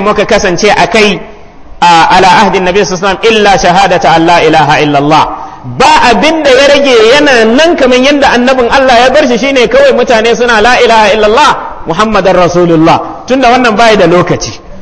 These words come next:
Matukan suna faɗa to yana nan yadda da muke faɗi. Amma sauran tsari da kiyaye dokoki to wa'annan abubuwa sun kau a yau. Ko? Fa qala rajulun, "Fassala", sai wani mutum ya ce masa, "To sallah fa ya Aba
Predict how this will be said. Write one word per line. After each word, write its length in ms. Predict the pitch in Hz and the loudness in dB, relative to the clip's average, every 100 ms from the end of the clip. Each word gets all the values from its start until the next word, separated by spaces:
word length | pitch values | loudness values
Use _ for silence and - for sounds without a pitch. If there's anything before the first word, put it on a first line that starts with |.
| - | -8
Matukan 440 | 175 240 262 262 | -4 -2 0 0
suna 240 | 254 302 277 | 0 0 0
faɗa 300 | 226 233 247 | 0 0 0
to 80 | 240 214 | 2 2
yana 240 | 285 247 | 2 0
nan 120 | 226 | 2
yadda 240 | 233 233 190 | 0 0 0
da 100 | 196 | 0
muke 280 | 180 156 131 | 0 -2 -2
faɗi. 200 | 139 - - - - - | -4 -8 -16 -20 -12 -4
Amma 340 | 156 160 180 175 | -2 0 -2 0
sauran 320 | 185 180 175 | -2 -2 -4
tsari 560 | - 160 185 202 196 160 - - - - | -2 0 2 2 2 0 -4 -12 -18 -6
da 140 | 127 | -6
kiyaye 800 | - - 208 202 165 156 160 - | -6 -8 -2 0 2 0 -2 -4
dokoki 960 | 165 202 202 - 415 - - 247 131 - - | 0 2 2 2 2 2 0 -2 -4 -10 -12
to 80 | - | -4
wa'annan 320 | 135 147 143 139 | -4 -2 -4 -6
abubuwa 300 | 135 139 139 | -4 -2 -4
sun 160 | 135 123 | -4 -6
kau 180 | 135 127 | -4 -4
a 60 | 107 | -6
yau. 160 | 107 - - - - - - - - - - - - | -8 -10 -18 -20 -20 -20 -20 -20 -20 -20 -20 -20 -2
Ko? 120 | 190 320 - - - - - - - - | 0 0 -4 -10 -14 -18 -20 -18 -20 -4
Fa 140 | 185 | -2
qala 320 | - 226 208 | 2 2 2
rajulun, 480 | 185 190 190 185 185 180 - | 2 2 0 0 -2 -6 -6
"Fassala", 720 | 208 190 185 190 208 233 190 - | -2 -2 0 0 2 2 2 0
sai 160 | 208 | 0
wani 160 | 220 214 | 0 -2
mutum 240 | 196 208 | -4 -4
ya 80 | 196 | -4
ce 120 | 190 180 | -4 -4
masa, 180 | 185 175 | -2 0
"To 120 | 185 | 0
sallah 380 | 170 240 254 226 | 0 0 2 2
fa 80 | 196 | 2
ya 280 | 208 220 185 | 2 2 2
Aba 120 | 185 | 2